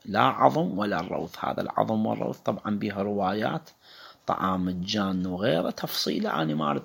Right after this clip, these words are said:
لأنه أختصر بعد ما ظل لنا وقت. "ولا المطعوم"، ولا يصير واحد أنه يستنجي بطعام يأكله، لأن هذا، هذا خلاف احترام النعمة.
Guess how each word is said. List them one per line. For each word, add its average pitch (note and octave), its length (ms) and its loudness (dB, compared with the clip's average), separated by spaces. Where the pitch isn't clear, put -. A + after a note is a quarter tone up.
لأنه G#2+ 360 -6
أختصر - 520 -6
بعد F#2+ 300 -4
ما G2 120 0
ظل G2 140 -2
لنا F2+ 240 -2
وقت. C#2+ 380 -10
"ولا G3 280 12
المطعوم"، D3+ 680 8
ولا C#3 160 2
يصير F3 320 -4
واحد E3+ 320 -4
أنه D#3 240 0
يستنجي C3+ 480 0
بطعام A#2+ 580 0
يأكله، G#2+ 520 0
لأن F2+ 200 -2
هذا، F#2 320 -6
هذا F#2 360 -6
خلاف A2+ 540 2
احترام G#2 520 -4
النعمة. F2 440 -8